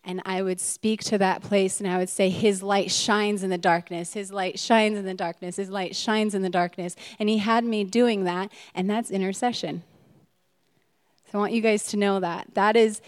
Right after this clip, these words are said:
he, he woke me up three different times last night praying for different people and for different things, and that was one of the things that he would have me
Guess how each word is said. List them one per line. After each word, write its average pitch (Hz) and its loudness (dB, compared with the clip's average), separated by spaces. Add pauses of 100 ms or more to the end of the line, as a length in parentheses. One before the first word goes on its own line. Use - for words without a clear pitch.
(120)
he, 226 -2
he 233 0
woke 254 10
me 277 4
up 208 2
three 277 0
different 277 0
times 196 -2
last 180 0
night 180 -4
praying 214 -2
for 190 -2
different 185 -2
people 202 0
and 175 -2
for 190 -2
different 175 -4
things, 185 0 (560)
and 196 0
that 190 4
was 185 -2
one 190 -2
of 185 -4
the 180 -2
things 175 -2
that 180 -4
he 185 -4
would 180 -2
have 180 -4
me 170 -4